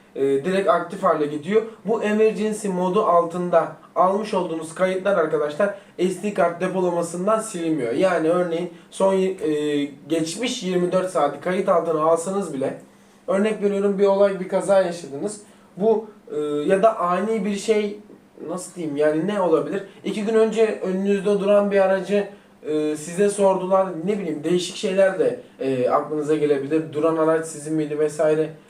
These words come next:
Şu an aklıma <laughs> çok bu konu hakkında bir şey gelmedi ama geriye dönük olarak kayıt altına aldığınız emergency modunda ki kayıtlar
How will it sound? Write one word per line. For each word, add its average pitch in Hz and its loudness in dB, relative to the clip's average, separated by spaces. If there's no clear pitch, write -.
Şu 160 0
an 156 2
aklıma 147 0
<laughs> - -12
çok 160 -2
bu 160 -8
konu 160 2
hakkında 165 0
bir 160 -8
şey 175 -8
gelmedi 165 -2
ama - 0
geriye 208 2
dönük 233 0
olarak 170 2
kayıt 214 2
altına 190 2
aldığınız 160 -2
emergency 175 -2
modunda 135 -4
ki 208 -4
kayıtlar 196 2